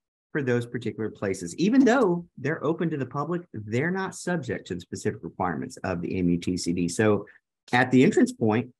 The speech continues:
or at the exit point, yes, because those can be accessed by anybody. But once you're in the parking lot, let's say a Walmart or a grocery store, um,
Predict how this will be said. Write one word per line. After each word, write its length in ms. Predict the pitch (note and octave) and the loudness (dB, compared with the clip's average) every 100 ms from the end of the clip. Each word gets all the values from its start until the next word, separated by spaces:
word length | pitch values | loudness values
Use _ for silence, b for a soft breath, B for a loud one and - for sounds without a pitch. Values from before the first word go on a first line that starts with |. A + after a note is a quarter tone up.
| _ - | _ -4
or 120 | A#2 | 0
at 140 | A2+ A2+ | 2 2
the 100 | A#2 | 0
exit 320 | - - - | 0 -4 -2
point, 240 | A2 G#2 - | -4 -2 -2
yes, 480 | E3 F4+ - - - _ _ _ | 0 0 0 -6 -14 _ _ _
because 340 | D3 C#3+ D#3 A#2+ | -4 2 2 4
those 300 | A#2+ C3 D#3+ | 4 4 2
can 140 | D#3+ | -2
be 100 | D#3+ | -2
accessed 480 | B2+ F#2+ - A#2+ A#2+ | -2 -2 -4 -8 -6
by 140 | D3+ | -6
anybody. 340 | E3+ A#2 G2 F#2+ | -4 -4 -4 -4
But 120 | A2 | -4
once 280 | F#3 D#4+ - | -2 -2 -4
you're 80 | - | -6
in 180 | A2+ B2+ | 0 2
the 60 | C3+ | 2
parking 360 | C3+ C3+ C3+ | -2 -4 -2
lot, 180 | C3+ G2+ | -4 -4
let's 180 | G#2+ - | -6 -6
say 140 | A2+ | -4
a 40 | G#2+ | -4
Walmart 540 | G2+ G#2+ G#2 G#2 G2 - _ _ _ _ _ | -2 -2 -2 -2 -4 -12 _ _ _ _ _
or 540 | G2+ F#2+ F#2+ F2+ F2+ - | -6 -4 -2 -4 -6 -8
a 60 | G#2 | -6
grocery 420 | G#2 G#2+ G#2+ A2 | 0 0 0 -2
store, 600 | - G#2+ G2+ G2 F#2+ F#2+ _ _ _ | -2 -4 -2 -2 -4 -6 _ _ _
um, 500 | F2+ F2 F2 E2+ F2 | -6 -4 -2 -2 -4